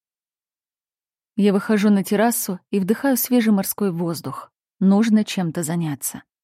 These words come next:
Нужно сосредоточиться на деле, ради которого я приехала. Роберт тут ни при чем, и в моем будущем ему места нет. Облокотившись на перила балкона,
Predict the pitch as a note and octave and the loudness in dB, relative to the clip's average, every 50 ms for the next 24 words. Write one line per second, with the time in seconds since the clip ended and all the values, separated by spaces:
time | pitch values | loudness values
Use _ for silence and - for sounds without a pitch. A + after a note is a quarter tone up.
0 | _ _ _ _ _ _ - G3+ G#3+ A3+ G#3+ G#3+ A3 - G#3+ G#3+ - A3+ A3 F#3+ | _ _ _ _ _ _ 2 4 4 4 4 2 2 2 0 -2 0 0 0 2
1 | F3+ G#3 - - A#3 A3+ - - - - - G3+ F#3 F3+ F3+ E3 D3 G3 A3+ A3+ | 2 0 0 0 0 0 0 -4 -6 -4 -2 0 0 0 0 0 0 0 2 2
2 | G3 F3 E3+ F3 F3+ E3 F#3+ - G3 - - G3+ G3+ F3+ F3+ F3+ E3 E3+ - - | 2 0 0 0 -2 -2 -2 -4 -4 -2 -2 -2 0 0 0 -2 -2 -4 -4 -4
3 | F#3 E3 D#3 D#3+ D#3 - - D#3+ C#3+ D#3 - _ _ _ _ _ _ - F#3+ G#3+ | -4 -4 -4 -4 -6 -8 -10 -10 -10 -10 -12 _ _ _ _ _ _ -2 0 2
4 | A#3 G3+ D#3+ D#3+ - - - - - F#3+ - - - - F#3 F3+ F3 - - F3 | 2 2 0 -4 -8 -12 -10 -6 -6 -6 -6 -6 -4 -2 0 0 0 -2 -4 -6
5 | D#3 - - - - G3+ G3+ F#3 D3+ C#3+ - - _ _ _ _ - G3+ G#3 F#3+ | -6 -6 -6 -4 -2 -2 0 0 -2 -4 -6 -12 _ _ _ _ 0 2 2 4
6 | F#3+ G#3 G3+ G3 G3 F3+ E3 G#3 G#3+ F#3 F3 - - F#3 F#3 E3+ D#3+ F#3 G3 G#3 | 4 4 4 2 2 2 2 2 0 0 0 -2 -2 -2 -2 0 2 2 4 4
7 | G#3 F#3+ F#3+ F#3 G3 - - - G3 F#3 F3 F3 F3+ F3+ F3 D#3 - _ _ _ | 4 4 2 0 0 -4 -4 -2 -2 -2 0 0 -2 -2 -4 -6 -8 _ _ _
8 | _ _ _ _ _ _ _ _ _ _ _ _ _ _ _ _ _ _ _ _ | _ _ _ _ _ _ _ _ _ _ _ _ _ _ _ _ _ _ _ _
9 | - F#3+ F#3+ F3+ G3 G3 - G3 G3 - G#3+ - - G#3+ F#3+ - - G3 G3 G3+ | -4 -2 0 2 2 2 0 0 0 0 -2 -2 -2 -4 -4 -2 0 0 2 2
10 | G3 - G3+ F3+ F#3 F#3 F3+ F3+ F3 D#3 F3 E3+ F3+ - - - G#3+ A3+ G#3+ E3+ | 2 0 0 2 2 2 2 2 0 0 -2 -2 -4 -4 -2 0 2 2 2 2
11 | D3 C#3 | 0 -4